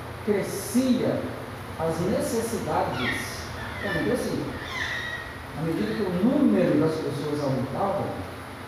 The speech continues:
também aumentavam as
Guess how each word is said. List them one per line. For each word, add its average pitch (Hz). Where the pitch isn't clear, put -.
também 214
aumentavam 214
as 208